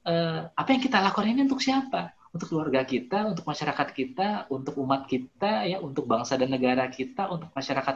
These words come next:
internasional. Jadi dari sini, poin yang ketiga ini kita harus juga sudah harus, eh, memikirkan ini. Jadi kalau,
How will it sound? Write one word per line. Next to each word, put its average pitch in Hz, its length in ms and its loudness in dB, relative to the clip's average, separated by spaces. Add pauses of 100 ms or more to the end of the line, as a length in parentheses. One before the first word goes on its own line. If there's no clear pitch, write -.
internasional. 208 880 2 (500)
Jadi - 460 2
dari 123 180 -2
sini, 131 280 4 (440)
poin 165 180 4
yang 160 140 2
ketiga 160 380 4
ini 254 160 2
kita 285 180 4
harus - 140 0
juga 139 240 2
sudah 131 320 2
harus, 135 320 0
eh, 131 580 -2
memikirkan 165 720 2
ini. 104 240 -8
Jadi - 320 0 (320)
kalau, 254 480 2